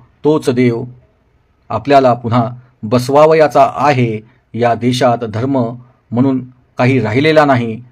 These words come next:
असे माझे स्पष्ट मत आहे. हिंदू लोकांची व्याख्या धर्माची फार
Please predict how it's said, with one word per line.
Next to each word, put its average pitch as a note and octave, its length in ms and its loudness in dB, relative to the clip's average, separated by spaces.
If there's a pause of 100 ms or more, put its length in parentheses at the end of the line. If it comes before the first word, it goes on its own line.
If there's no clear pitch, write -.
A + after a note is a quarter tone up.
(220)
असे D3 200 -4
माझे B2 240 0
स्पष्ट - 380 -8
मत A#2+ 220 0
आहे. G2 260 -10 (600)
हिंदू D3+ 220 2
लोकांची D#3 460 -2
व्याख्या C#3 460 2 (800)
धर्माची B2+ 560 -2 (300)
फार C3 300 4